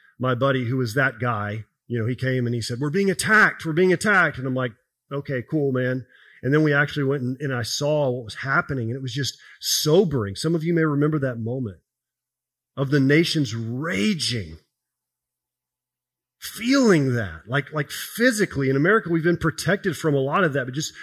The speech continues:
feeling that rage, plotting, and violence. But, but you must experience this personally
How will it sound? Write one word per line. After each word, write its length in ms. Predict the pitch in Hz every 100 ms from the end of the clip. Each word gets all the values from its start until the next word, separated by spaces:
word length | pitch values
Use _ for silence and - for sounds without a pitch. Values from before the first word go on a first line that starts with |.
| -
feeling 640 | - - - 240 220 170
that 160 | 139 135
rage, 1160 | 113 113 143 196 185 117 90 - - - - _ _ _ _ _ _ _ _ _ _ _ _
plotting, 720 | - - 139 196 156 104 80 85 _ _ _ _ _ _
and 100 | 104
violence. 1080 | 95 123 196 185 123 82 - - - - - - _ _ _ _ _ _ _ _ _ _ _ _ _ _ _ _ _ _ _ _ _ 113
But, 80 | 113 - -
but 180 | 120 -
you 60 |
must 220 | 143 143
experience 500 | - - - 143 127
this 140 | 120 110
personally 720 | - 139 123 110 95 82 87